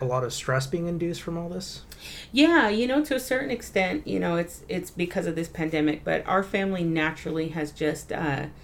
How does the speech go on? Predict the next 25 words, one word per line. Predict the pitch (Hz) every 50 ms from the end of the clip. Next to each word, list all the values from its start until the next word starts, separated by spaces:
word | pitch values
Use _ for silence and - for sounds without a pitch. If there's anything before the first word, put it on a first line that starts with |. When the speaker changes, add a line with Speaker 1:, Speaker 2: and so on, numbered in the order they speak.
| - - - - - - - - -
Speaker 2:
had | - 180 165 165 165 160 160
what | 160 151 143 - -
my | 165 156 143 143
mother-in-law | 151 160 170 185 190 190 190 180 170 160 156 147 143 143 139
referred | 143 151 147 139 - 156 147 139 135
to, | - 151 147 139 139
uh, | - - - 151 143 135 139 170 - - - - - - - - - - -
a | - 220
while | 214 214 196 170
back | 151 175 - - - - - - - - - - - -
as | - 170 165 160 151 165
a | 147 139 - 135 135
buzzard | 135 156 156 160 185 185 190 190
luck. | 196 190 185 196 214 - - - - - - -
Um, | - 165 151 135 147 143 - - - - - - - - - - - - - - - - - - - - -
<laughs> | -
and, | - 240 214 208
you | 247 240
know, | 220 214 208
buzzard | 180 190 185 190 208 208 196
luck | 196 196 196 196
is | 196 180 156
basically | 165 165 165 165 - 170 - 175 170 165
like, | 160 156 143 143 143 143 -
uh, | - - - -